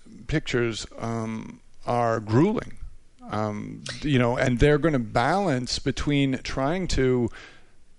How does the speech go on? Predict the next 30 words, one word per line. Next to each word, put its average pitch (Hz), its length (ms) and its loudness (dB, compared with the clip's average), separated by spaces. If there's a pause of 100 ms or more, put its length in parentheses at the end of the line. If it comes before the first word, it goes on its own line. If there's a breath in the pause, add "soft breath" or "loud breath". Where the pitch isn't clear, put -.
work 143 440 2
to 117 540 4
better 127 280 4
their 160 140 4
careers, 131 640 2
to 113 460 0 (380 loud breath)
display 123 800 4
the 147 120 4
very 123 260 2
most, 117 380 0
the, 113 80 -2
the 117 200 -4
most 120 320 -2
prowess 143 560 2
they 131 140 2
have 123 200 0
as 117 100 0
a 110 80 -2
visionary, 117 680 0
the, 113 280 0
the, - 260 -2 (220)
the, - 0 - (180)
the, - 180 -6
the 117 120 -2
greatest, 139 640 2 (160)
um, 113 420 -2 (160 soft breath)
showcase - 600 4
for 165 120 0
their 143 120 2
skills, 123 600 0